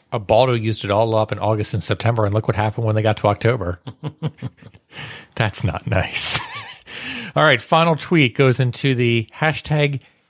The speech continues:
anything is possible, Jake. Uh, this comes from at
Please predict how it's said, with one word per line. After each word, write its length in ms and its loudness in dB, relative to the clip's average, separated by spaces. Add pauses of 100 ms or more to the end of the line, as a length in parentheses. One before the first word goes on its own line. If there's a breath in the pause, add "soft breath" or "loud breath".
(200 soft breath)
anything 320 0
is 100 0
possible, 440 -2
Jake. 360 -6 (460 soft breath)
Uh, 120 0
this 160 2
comes 360 2
from 460 2 (240)
at 420 -6